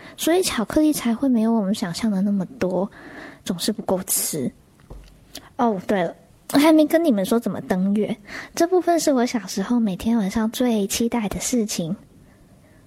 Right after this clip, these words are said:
我妈妈是个编织高手，她可以将海藻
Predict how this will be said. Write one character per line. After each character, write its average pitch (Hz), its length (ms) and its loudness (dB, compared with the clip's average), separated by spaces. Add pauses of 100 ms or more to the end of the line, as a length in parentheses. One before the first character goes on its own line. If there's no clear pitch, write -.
(120)
我 196 80 -2
妈 254 240 2
妈 311 220 4
是 294 180 2
个 233 200 2
编 262 360 0
织 262 200 -2
高 254 260 0
手， 226 320 -4 (380)
她 294 120 -2
可 294 140 0
以 285 160 6
将 262 260 2
海 214 380 -2
藻 220 240 -6